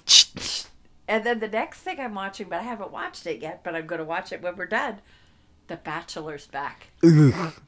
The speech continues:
Speaker 1: I know, but it's fun. I like it.
Speaker 2: Would people like if we did a Bachelor mini thing? Like,
Speaker 1: I
Speaker 2: if we
Speaker 1: don't
Speaker 2: did a
Speaker 1: think so.
Speaker 2: spin-off?
Speaker 1: I
Speaker 2: Oh,
Speaker 1: don't
Speaker 2: you'd be surprised. People love Bachelor podcasts.
Speaker 1: Yeah, I don't know.
Speaker 2: I love marketing, so. <laughs>
Speaker 1: Okay, well, we could always talk about
Speaker 2: I'm
Speaker 1: it
Speaker 2: not
Speaker 1: every
Speaker 2: watching
Speaker 1: week.
Speaker 2: that garbage.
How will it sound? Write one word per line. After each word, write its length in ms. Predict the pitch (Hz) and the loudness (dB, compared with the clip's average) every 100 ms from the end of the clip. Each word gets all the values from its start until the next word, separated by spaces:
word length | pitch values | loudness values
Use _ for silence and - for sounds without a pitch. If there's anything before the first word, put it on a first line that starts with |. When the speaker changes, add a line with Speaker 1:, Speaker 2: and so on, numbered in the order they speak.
| _ _ | _ _
Speaker 1:
I 140 | 175 156 | -12 -12
know, 200 | 147 - | -12 -14
but 100 | - | -12
it's 160 | 196 - | -12 -10
fun. 180 | 160 143 | -10 -8
I 120 | 139 | -8
like 260 | 117 117 - | -10 -14 -20
it. 100 | - - _ - | -20 -20 _ 0
Speaker 2:
Would 180 | 135 | 0
people 340 | - 156 160 139 | 2 0 2 2
like 240 | 123 123 | 2 2
if 140 | 123 - | -2 -2
we 80 | 113 | 0
did 200 | 113 107 | 0 0
a 40 | |
Bachelor 540 | 104 104 101 107 101 | 0 0 0 -2 -2
mini 280 | 98 95 98 | -2 -2 -4
thing? 340 | - 98 98 - - | -4 -6 -6 -10 -8
Like, 140 | 98 | -6
Speaker 1:
I 40 | 101 | -2
Speaker 2:
if 80 | 110 | 0
we 60 | |
Speaker 1:
don't 60 | 104 | 0
Speaker 2:
did 40 | |
a 20 | 98 | 0
Speaker 1:
think 60 | 95 | -2
so. 40 | |
Speaker 2:
spin-off? 520 | - 98 95 95 - - | -4 -4 -2 -4 -6 -6
Speaker 1:
I 120 | 101 104 | 2 4
Speaker 2:
Oh, 40 | 101 | 4
Speaker 1:
don't 120 | 104 | 4
Speaker 2:
you'd 100 | 131 | 4
be 100 | 135 | 4
surprised. 380 | 127 - 104 101 | 0 0 -2 0
People 200 | 117 117 | -2 0
love 260 | 101 104 98 | 0 0 0
Bachelor 340 | 90 - 87 | -2 -2 -4
podcasts. 800 | - 82 - 80 69 - - - - | -4 -6 -6 -8 -8 -12 -14 -16 -16
Speaker 1:
Yeah, 260 | 294 294 277 - _ | -10 -8 -8 -12 _
I 100 | 359 | -10
don't 140 | 359 277 | -8 -8
know. 220 | 233 220 _ _ _ _ - _ _ _ - | -10 -10 _ _ _ _ -20 _ _ _ 2
Speaker 2:
I 180 | 110 135 | 2 4
love 300 | 95 78 85 | 0 -2 -2
marketing, 600 | 90 110 104 76 73 80 | 0 0 -2 -8 -10 -12
so. 420 | - 87 80 78 | -6 -4 -4 -6
<laughs> 40 | - - - - | -10 -18 -10 -8
Speaker 1:
Okay, 260 | - 269 | -6 -8
well, 240 | 240 208 220 | -4 -4 -4
we 160 | 226 | -6
could 160 | 226 269 | -6 -6
always 240 | 240 214 | -6 -6
talk 240 | 226 214 - | -4 -4 -4
about 160 | 185 | -2
Speaker 2:
I'm 60 | 123 | 4
Speaker 1:
it 20 | |
Speaker 2:
not 100 | 131 | 4
Speaker 1:
every 100 | 92 | 4
Speaker 2:
watching 220 | 87 80 90 | 0 -2 -4
Speaker 1:
week. 60 | |
Speaker 2:
that 80 | 80 | -6
garbage. 420 | 69 69 73 - | -8 -8 -10 -12